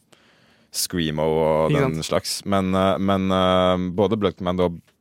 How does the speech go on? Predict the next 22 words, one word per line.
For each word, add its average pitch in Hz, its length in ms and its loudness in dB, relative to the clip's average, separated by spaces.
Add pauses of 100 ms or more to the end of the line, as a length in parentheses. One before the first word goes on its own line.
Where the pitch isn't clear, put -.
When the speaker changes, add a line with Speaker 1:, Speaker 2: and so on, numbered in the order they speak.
(320)
Speaker 1:
Good 90 100 -6
The 95 80 0
Band 85 220 0
selvfølgelig 85 300 -2
er 85 220 -2 (180)
veldig 87 360 -4
tydelig 85 340 -4
inspirert - 380 -4
av 80 280 0 (400)
Turboneger 82 480 -2
og 90 60 0
Helicopters 80 640 -6
og, 80 380 0
og 82 240 -4
den 87 160 -2
typen 82 320 -4
band, 95 180 0
da. 92 60 -4 (380)
Speaker 2:
Jeg 185 80 4
må 185 100 2
bare 165 140 2
si, 175 140 0